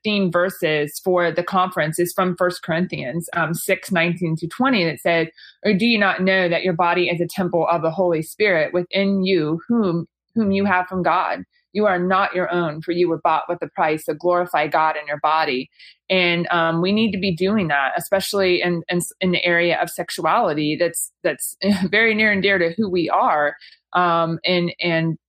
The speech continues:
and like you say, I think one of the important things I really want women to walk away from this conference is the fact that our hope is in Jesus Christ. That is the solution. That is the answer to all of these issues, to all of these problems. Um, it's not in behavior modification. It's not in,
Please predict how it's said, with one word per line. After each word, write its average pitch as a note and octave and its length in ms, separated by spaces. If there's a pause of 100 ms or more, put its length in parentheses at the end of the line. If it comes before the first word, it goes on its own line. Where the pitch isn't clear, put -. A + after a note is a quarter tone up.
and A3 140
like A3 180
you G3 60
say, B3 240
I F3+ 80
think G#3+ 180
one G#3+ 100
of G#3+ 40
the G3+ 60
important F#3+ 340
things G3+ 220
I E3+ 60
really F#3+ 240
want F#3 180
women F3+ 200
to F3 60
walk E3 240
away E3+ 240
from E3+ 120
this D#3+ 140
conference A3 520
is D#3 240 (760)
the F#3+ 140
fact G#3 320
that F3 220
our G3 160
hope A3+ 280
is F#3 140
in F#3 160
Jesus E3 320
Christ. D#3 400
That F#3 260
is F#3 180
the F#3+ 120
solution. F3+ 560
That E3 240
is G#3 80
the F#3 180
answer F3+ 360
to - 120 (140)
all A3 300
of E3+ 100
these E3+ 240
issues, D#3 420
to - 140
all G#3+ 260
of F3+ 60
these D#3+ 200
problems. E3 680
Um, E3 280 (260)
it's F3+ 180
not G3 240
in A#3+ 100
behavior G3 520
modification. E3 1000
It's - 240
not F#3 320
in, F#3 300